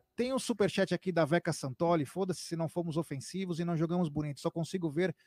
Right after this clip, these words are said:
que não tomamos gol em casa, isso é Libertadores, lá vem eles pra cima e vai rolar." É, obrigado, Veca. E o Porco Podcast também manda, "Fala, Palestrinidade, Abel Ferreira vai falar que pensou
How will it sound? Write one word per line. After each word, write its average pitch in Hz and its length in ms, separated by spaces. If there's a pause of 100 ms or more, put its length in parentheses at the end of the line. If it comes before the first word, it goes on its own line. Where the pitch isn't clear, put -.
(160)
que - 100
não 196 160
tomamos 180 400
gol 185 160
em 175 80
casa, 143 420
isso 180 160
é 185 40
Libertadores, 151 760
lá 165 140
vem 170 320
eles 175 220
pra 160 200
cima 185 340
e 160 40
vai 160 160
rolar." 147 480 (480)
É, 160 280
obrigado, 165 500
Veca. 165 400 (100)
E 247 120
o - 40
Porco - 280
Podcast 220 500
também 247 180
manda, 190 300
"Fala, 214 260
Palestrinidade, 170 760
Abel 160 180
Ferreira 170 340
vai 165 140
falar 165 240
que - 100
pensou 165 400